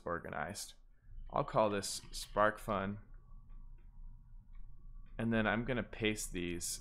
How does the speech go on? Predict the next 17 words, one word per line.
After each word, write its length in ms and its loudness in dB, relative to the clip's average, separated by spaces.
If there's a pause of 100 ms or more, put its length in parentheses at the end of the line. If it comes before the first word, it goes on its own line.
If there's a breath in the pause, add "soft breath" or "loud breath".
within 320 -2
that 200 2
SparkFun 580 2
library. 540 -2 (1300)
Okay, 320 2 (1040 soft breath)
so 160 -4
now 500 8 (1600)
when 180 2
I 300 4 (720)
hit 260 -4
cancel, 680 0 (640)
I 100 8
can 200 0
go 160 6
back 260 6
to 100 -6
this 440 0